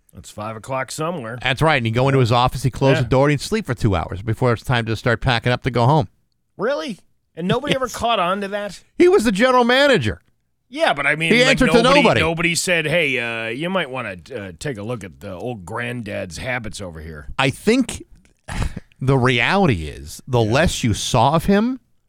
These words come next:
Speaker 2: the better things ran.
Speaker 1: Yeah, that's usually true.
Speaker 2: Y-, y-,
Speaker 1: Yeah.
Speaker 2: yes.
Speaker 1: Uh, circle back.
Speaker 2: Yeah, I don't like that.
Speaker 1: Let's circle back on this once you're sober.
Speaker 2: <laughs> From your liquid lunch at
Speaker 1: Yeah.
Speaker 2: ten thirty.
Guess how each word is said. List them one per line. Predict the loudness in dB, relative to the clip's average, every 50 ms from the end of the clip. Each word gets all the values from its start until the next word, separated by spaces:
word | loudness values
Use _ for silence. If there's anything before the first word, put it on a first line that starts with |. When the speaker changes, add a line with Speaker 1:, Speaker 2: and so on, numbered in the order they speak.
| _ _ _
Speaker 2:
the | -6 -4 -4
better | -2 0 0 2 2 2 2
things | 0 0 0 -2 -2 -4
ran. | -4 -4 -4 -4 -4 -6 -12 -18 -20 _ _ _ _ _ _ _ _ _ _ _
Speaker 1:
Yeah, | -6 -4 -2 -2 -2
that's | -2 -4 -4
usually | -6 -6 -6 -8 -10 -12
true. | -12 -12 -10 -10 -10 -10 -8 -8
Speaker 2:
Y-, | -8 -8 -8 -8
y-, | -6 -2
Speaker 1:
Yeah. | -2 -2
Speaker 2:
yes. | 0 0 0 -2 -2 -4 -10 -16 -18 -20 _ _ _ _ _ _ _ _
Speaker 1:
Uh, | -6 -4 -2 -2 -2 -2 -4 -6 -8 -14 -16 -18 _ _ _ _
circle | -10 -6 -2 0 0 0 0 0 -2 -2 -2
back. | -2 -4 -6 -6 -6 -8 -10 -12 -14 -18 -20 -20 -18 -10 -4
Speaker 2:
Yeah, | -2 0 0
I |
don't | 0 0 0
like | -2 -2 -2 -4
that. | -6 -6 -6 -8 _
Speaker 1:
Let's | -6 -6 -6 -4
circle | -4 -4 -4 -4 -4 -4
back | -2 -2 -4 -4 -6
on | -10 -14
this | -14 -14 -14 -12
once | -12 -12 -12 -12
you're | -14 -14
sober. | -12 -10 -10 -10 -10 -14 -16 _ _ _ _ -20 -20 -20 _ -14 -14 -14 -14 -16 _ _ _ -8
Speaker 2:
<laughs> | -6 -6 -6 -8 -12 -20 -20 -20 -20 -20 _ -10 -10 -10 -8 _ -8 -6 -4
From | -2 -2 0 2
your | 2 0
liquid | 0 0 0 0 0
lunch | 2 0 0 -2 -4
at | -4 -2 0
Speaker 1:
Yeah. | 0 2
Speaker 2:
ten | 2
thirty. | 2 2 2 0 -2